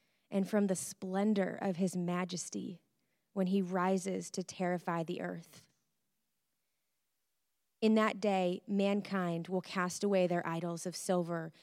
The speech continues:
and their idols of gold, which they made for themselves to worship, to the moles and to the bats, to enter the caverns of the rocks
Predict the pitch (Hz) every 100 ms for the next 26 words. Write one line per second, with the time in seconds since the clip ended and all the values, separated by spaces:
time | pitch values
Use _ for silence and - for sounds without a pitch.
0 | - 180 185 185 180 185 190 180 170 95
1 | 90 92 - - - - _ 208 208 185
2 | 190 202 196 196 180 165 175 165 - 175
3 | 170 160 - 175 - - _ _ _ -
4 | 185 180 180 185 180 175 - - 180 180
5 | 170 170 160 - - - - _ _ _
6 | _ - - 208 214 202 190 185 180 175
7 | 185 175 165 170 160 170 160 - - -